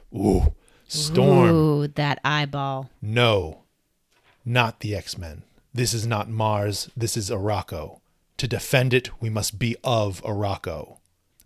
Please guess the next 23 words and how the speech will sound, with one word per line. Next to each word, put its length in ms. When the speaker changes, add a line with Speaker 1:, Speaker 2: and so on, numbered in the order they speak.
Speaker 1:
Brand 300
is 120
the 100
one 300
looking 260
for 160
X-Men, 480
and 140
she'll 180
find 420
them. 280
So 160
Arakko 540
needs 300
to 100
balance 540
that. 440
Well, 120
who 120
defends 480
the 80
broken 400
land? 560